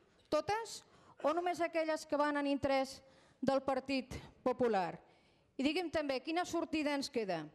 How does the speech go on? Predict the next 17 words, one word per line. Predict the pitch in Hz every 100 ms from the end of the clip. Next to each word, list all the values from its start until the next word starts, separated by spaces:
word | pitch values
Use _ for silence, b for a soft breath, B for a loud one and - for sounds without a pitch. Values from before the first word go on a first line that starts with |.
| b b b b -
Quina | 294 330
sortida | 320 302 320 302
ens | 294
queda | 330 320
davant | 311 269 262
la | 254
inexistència | 254 254 254 - 294 294 330 277
de | 247
diàleg | 269 311 330 320 - - _ -
i | 285
de | 277
col·laboració, | 294 277 262 262 240 196 160 - B B B
davant | 220 254 285
la | 285
voluntat | 277 285 277 294 311 254
del | 262 247
Tribunal | 247 254 247 262 262 240